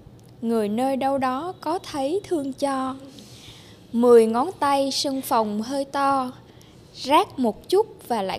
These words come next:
còn ửng đỏ. Ghê, ghê, ghê. Đó là sự nghiệp, ờ, đầu tư cho cái phần, ờ, thơ ca đó. Hy vọng là sau cái buổi ngày hôm nay thì sẽ có, ờ, thêm nhiều bài được xuất khẩu hơn nữa. Xuất bản à? Ờ,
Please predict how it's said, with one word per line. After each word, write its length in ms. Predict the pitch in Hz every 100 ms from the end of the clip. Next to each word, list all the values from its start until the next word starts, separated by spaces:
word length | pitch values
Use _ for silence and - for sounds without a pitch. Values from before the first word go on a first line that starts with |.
| -
còn 200 | 202 180 -
ửng 220 | 190 262
đỏ. 400 | 214 - 208 330 - - 208 202 202 208 - - - - 214
Ghê, 300 | 214 214 208
ghê, 280 | 208 196 196
ghê. 140 | 196 185 - - - - - - 226
Đó 100 | 240
là 120 | 294
sự 160 | 247 196
nghiệp, 220 | 214 208
ờ, 360 | 214 214 208 208
đầu 160 | 208 202
tư 240 | 254 254
cho 220 | 254 254
cái 160 | 254 311
phần, 280 | 285 208 202
ờ, 140 | 196
thơ 200 | 226 254
ca 360 | 247 247 247 240
đó. 100 | 277
Hy 220 | 262 247
vọng 200 | 220 190
là 280 | 202 190 190 - - - -
sau 220 | - 254
cái 120 | 254
buổi 220 | 269 202 254
ngày 140 | 269
hôm 160 | 247 240
nay 160 | 240 233
thì 240 | 214 196
sẽ 180 | - 190
có, 520 | - 233 254 311 339
ờ, 220 | 277 233 226
thêm 320 | 254 247 233
nhiều 180 | 214 190
bài 520 | 196 185 185 185 185 190 - -
được 240 | 202 190
xuất 220 | - - -
khẩu 300 | 247 135 320
hơn 220 | 302 247
nữa. 180 | 202 262 - -
Xuất 220 | - 415
bản 260 | - - 311
à? 100 | 254 208 - - - - -
Ờ, 80 | -